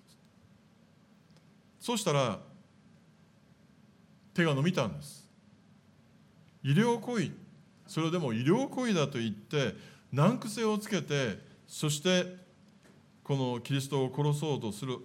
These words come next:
キリストを殺そうと相談するわけです。パリサイ人はイエス様の言葉に奇跡の力がある、癒しの力があると認めているわけですけども、だからその、それで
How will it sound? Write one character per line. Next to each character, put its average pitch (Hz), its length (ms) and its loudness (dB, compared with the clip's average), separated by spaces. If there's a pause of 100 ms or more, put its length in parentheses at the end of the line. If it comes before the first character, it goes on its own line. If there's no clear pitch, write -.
キ 135 100 -4
リ 135 80 0
ス 135 120 -8
ト 147 100 -6
を 143 60 0
殺 139 80 -8
そ 139 160 -4
う 104 40 -8
と 139 280 -4
相 139 260 -2
談 135 240 0
す 135 140 -6
る 135 80 -2
わ 131 100 2
け 107 80 -4
で 85 80 -8
す。 - 180 -20 (1700)
パ 165 100 4
リ 185 60 6
サ 202 140 4
イ 180 120 4
人 160 140 0
は 143 180 6
イ 175 220 0
エ 190 40 4
ス 185 80 -2
様 156 160 0
の 139 220 2
言 147 220 -2
葉 151 140 2
に 139 220 -2
奇 - 180 -2
跡 180 140 2
の 175 140 -2
力 160 400 2
が 139 100 4
あ 139 40 4
る、 135 100 2
癒 170 220 2
し 185 80 -4
の 175 100 -4
力 165 320 0
が 143 120 2
あ 139 40 2
る 135 100 -2
と 135 120 -4
認 131 260 -4
め 160 140 -2
て 151 260 -4
い 147 40 -2
る 104 140 -4 (1700)
わ 139 120 4
け 143 100 0
で 113 100 -4
す - 100 -10
け 107 80 -6
ど 95 80 -4
も、 135 220 -4 (1800)
だ 151 80 2
か 143 60 4
ら 127 80 2
そ 147 100 -4
の、 147 280 2 (1000)
そ 151 160 -4
れ 170 100 2
で 170 160 2